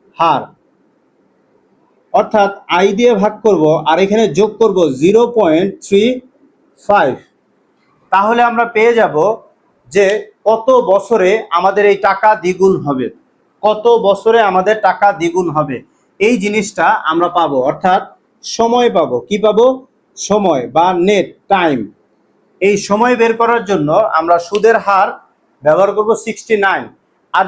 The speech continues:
যদি আমাদের সুদের হার বের করতে বলে, তাহলে একই প্রসেসিং। এখানে কি হবে? সময়টা চলে আসবে, এখানে সুদের হারটা। আশা করি তোমরা এই রুল সেভেন্টি টু, রুল সিক্সটি নাইন কখন ব্যবহার করতে হবে আমাদের?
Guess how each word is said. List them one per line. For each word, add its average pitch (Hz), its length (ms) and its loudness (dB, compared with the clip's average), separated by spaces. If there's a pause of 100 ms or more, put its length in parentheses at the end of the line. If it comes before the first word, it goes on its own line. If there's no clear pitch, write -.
যদি 247 220 2
আমাদের 240 220 2 (120)
সুদের 208 340 0
হার 180 220 0
বের 226 220 2
করতে 240 260 -2
বলে, 233 180 2 (480)
তাহলে 214 300 2 (300)
একই 254 300 0
প্রসেসিং। 220 460 0 (580)
এখানে 208 320 0
কি 233 120 0
হবে? 226 120 4 (120)
সময়টা 196 300 2 (100)
চলে 226 200 4
আসবে, 220 200 0
এখানে 220 200 -2 (100)
সুদের 226 280 0
হারটা। 208 280 -2 (920)
আশা 185 320 0
করি 190 180 2 (400)
তোমরা 185 240 0
এই 208 40 2 (240)
রুল 226 180 2 (120)
সেভেন্টি 233 360 0 (120)
টু, 214 120 0 (420)
রুল 233 160 4 (100)
সিক্সটি 240 300 -4
নাইন 185 240 0 (440)
কখন 226 340 0
ব্যবহার 240 360 2
করতে 240 260 0
হবে 233 240 2
আমাদের? 233 280 2